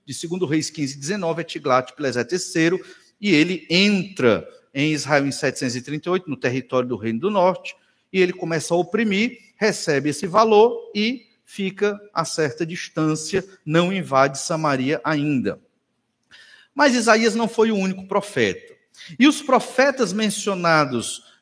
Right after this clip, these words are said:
na Escritura não foram os únicos que pregaram para o povo naquele período. Haviam muitos profetas.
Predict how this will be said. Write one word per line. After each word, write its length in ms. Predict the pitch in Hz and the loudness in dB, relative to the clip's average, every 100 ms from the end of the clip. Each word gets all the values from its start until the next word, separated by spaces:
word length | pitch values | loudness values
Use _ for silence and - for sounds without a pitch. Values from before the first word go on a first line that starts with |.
| - | -4
na 160 | 151 | 0
Escritura 960 | 156 - - 123 - - 226 208 131 87 - _ | 0 -2 -4 -4 -6 -6 -4 -2 -2 -4 -8 _
não 180 | 214 254 | -2 -2
foram 300 | 254 220 247 | 2 0 2
os 220 | 190 143 | -4 -2
únicos 960 | 220 240 208 - - 104 - - - - _ _ _ _ - | 0 2 0 -4 -10 -10 -8 -8 -10 -20 _ _ _ _ -12
que 120 | 196 | -10
pregaram 800 | 196 202 170 135 139 143 160 156 | -2 0 0 4 6 6 2 -4
para 140 | 185 | -6
o 40 | |
povo 400 | 180 - 143 131 | -6 -2 -2 -2
naquele 300 | 139 139 143 | -6 -6 -6
período. 360 | 131 156 117 123 | -6 -6 -4 -4
Haviam 260 | 147 170 185 | -4 -6 -6
muitos 580 | 170 185 170 165 165 | -4 -4 -4 -4 -8
profetas. 800 | - 127 - - - - - - | -12 -12 -14 -20 -20 -20 -20 -20